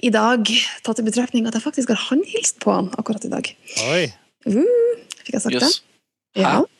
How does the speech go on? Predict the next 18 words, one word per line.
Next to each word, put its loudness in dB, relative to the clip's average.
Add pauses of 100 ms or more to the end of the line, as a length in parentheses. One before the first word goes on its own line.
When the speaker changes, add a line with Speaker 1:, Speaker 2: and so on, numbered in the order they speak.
(500)
Speaker 1:
Ja. 2
Speaker 3:
Ok, -2 (160)
sidespor. 0
Har 0
du 2
det? -2 (480)
Speaker 1:
Ja, 4
jeg 4
har 2
det. -10 (920)
Speaker 2:
Du -10
tok 4
en 4
milkshake 0
med 0
en -4
og -2
Speaker 1:
Eh, 2